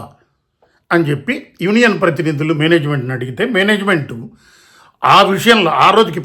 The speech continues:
అప్పటికి ప్యాకేజీలు రాలేదు కదా రెండు వేల పద్దెనిమిదిలో. అందుకని మేనేజ్‌మెంట్ ఏం చెప్పిందంటే ఇన్సిపియంట్ సిక్‌గా ప్రకటించినా కూడా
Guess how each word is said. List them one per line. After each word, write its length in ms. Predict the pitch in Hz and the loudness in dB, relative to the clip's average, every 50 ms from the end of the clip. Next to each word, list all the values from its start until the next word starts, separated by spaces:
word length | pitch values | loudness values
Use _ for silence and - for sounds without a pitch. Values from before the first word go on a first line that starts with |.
| - | -6
అప్పటికి 320 | - 139 - 190 180 156 139 | -6 -4 -4 -4 -4 -4 0
ప్యాకేజీలు 580 | 135 180 185 190 - 220 214 180 196 202 175 170 | 0 2 2 4 4 4 4 4 4 2 4 4
రాలేదు 300 | 175 180 196 190 165 147 | 4 4 4 2 0 0
కదా 140 | 143 139 135 139 | -4 -4 -4 -4
రెండు 160 | 135 139 156 | -4 -2 0
వేల 180 | 160 170 156 | 0 0 0
పద్దెనిమిదిలో. 600 | 147 139 151 135 123 147 139 127 113 101 98 - 110 - _ _ _ _ _ _ - | -2 -4 -8 -8 -6 -8 -8 -8 -10 -12 -14 -16 -16 -18 _ _ _ _ _ _ -6
అందుకని 320 | 175 175 185 214 247 226 214 | -4 -2 0 2 2 2 2
మేనేజ్‌మెంట్ 540 | 190 196 214 226 226 208 202 202 196 180 180 | 2 2 4 2 2 2 0 -2 0 2 2
ఏం 80 | 180 175 | 2 2
చెప్పిందంటే 580 | 180 180 - - 160 143 135 113 107 95 160 233 - - - _ _ _ _ _ - - _ _ _ _ _ _ _ _ _ _ _ _ _ _ _ _ _ _ _ _ _ _ _ _ _ - | 2 -2 -2 -2 -4 -4 -4 -6 -4 -4 -4 -4 -4 -6 -18 _ _ _ _ _ -20 -20 _ _ _ _ _ _ _ _ _ _ _ _ _ _ _ _ _ _ _ _ _ _ _ _ _ -4
ఇన్సిపియంట్ 680 | 165 196 208 - 254 269 226 - 254 254 254 247 226 - | -4 -4 -4 -2 -4 -4 -2 2 4 4 4 4 2 -2
సిక్‌గా 440 | - - - - - 214 175 226 220 | -2 -4 -4 -4 -2 2 4 4 4
ప్రకటించినా 720 | 220 - 175 156 185 175 160 220 208 165 196 202 202 185 | 4 2 -2 0 0 0 -2 -2 -4 -2 -2 0 0 0
కూడా 300 | 165 - 156 156 139 104 | 0 -2 -4 -4 -6 -6